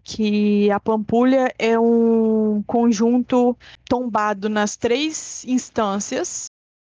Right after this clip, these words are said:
municipal, estadual e federal, além de ser um patrimônio com selo de reconhecimento da unesco como patrimônio mundial.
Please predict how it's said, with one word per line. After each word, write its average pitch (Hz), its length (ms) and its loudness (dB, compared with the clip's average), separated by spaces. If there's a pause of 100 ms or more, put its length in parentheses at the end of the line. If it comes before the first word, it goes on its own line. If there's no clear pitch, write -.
(140)
municipal, 220 880 0
estadual 220 640 0
e 208 60 0
federal, 196 800 0 (320)
além 233 380 -2
de 247 100 -2
ser 247 140 -2
um 240 100 -4
patrimônio 226 680 0
com 247 280 2
selo 254 800 0
de 240 140 0
reconhecimento 240 1200 -2 (120)
da 220 200 -2
unesco 247 640 -2
como 226 240 -2
patrimônio 220 520 -2
mundial. 233 540 -2